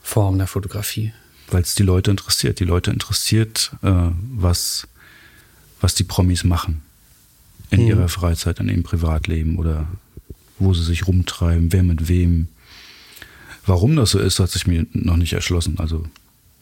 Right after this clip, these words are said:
Speaker 2: ich war da nie so interessiert dran an dem Leben der anderen Leute. Es hat mich nicht wirklich interessiert.
Speaker 1: Mhm.
Speaker 2: Halt durch den Job bin ich da jetzt reingekommen, dass ich meistens relativ gut Bescheid weiß.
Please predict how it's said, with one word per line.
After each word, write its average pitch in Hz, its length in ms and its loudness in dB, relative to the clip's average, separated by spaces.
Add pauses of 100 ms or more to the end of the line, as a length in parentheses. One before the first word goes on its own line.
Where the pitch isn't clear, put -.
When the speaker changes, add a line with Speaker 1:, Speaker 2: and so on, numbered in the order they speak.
(420)
Speaker 2:
ich - 160 -2
war 98 140 4
da 95 100 4
nie 90 560 2
so 90 380 0 (880)
interessiert 107 600 0
dran 82 140 0
an 80 100 0
dem 80 100 2
Leben 80 300 2
der 82 100 -4
anderen 80 240 0
Leute. 82 340 0 (880)
Es - 80 -6
hat - 120 0
mich 87 160 0
nicht 87 340 -2
wirklich 95 380 -2
interessiert. 90 460 0
Speaker 1:
Mhm. 113 260 4 (260)
Speaker 2:
Halt 87 220 0
durch 85 100 2
den 87 140 2
Job 85 200 -2
bin 87 120 2
ich 82 80 -2
da 87 100 0
jetzt 82 160 0
reingekommen, 87 480 2
dass 80 160 -2
ich - 240 -8 (600)
meistens 85 560 0
relativ 92 360 0
gut - 140 -2 (300)
Bescheid 90 420 2
weiß. 78 360 -2